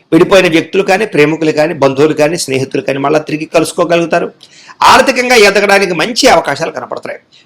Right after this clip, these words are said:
వ్యాపారాల ద్వారా అనేక రంగాల ద్వారా డబ్బులు సంపాదించే ప్రయత్నంలో సక్సెస్ అవుతారు. అలాగే అనారోగ్య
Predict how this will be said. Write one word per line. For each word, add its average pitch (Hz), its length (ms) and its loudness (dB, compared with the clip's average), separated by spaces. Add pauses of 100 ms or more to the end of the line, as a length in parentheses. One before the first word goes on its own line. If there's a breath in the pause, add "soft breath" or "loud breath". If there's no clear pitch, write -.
(140)
వ్యాపారాల 214 460 4
ద్వారా 214 260 4
అనేక 214 440 2
రంగాల 190 360 2
ద్వారా 185 300 4
డబ్బులు 151 300 0
సంపాదించే 151 500 0
ప్రయత్నంలో 143 440 -2
సక్సెస్ - 380 -6
అవుతారు. 123 320 -4 (580 soft breath)
అలాగే 180 220 4 (120)
అనారోగ్య 185 400 4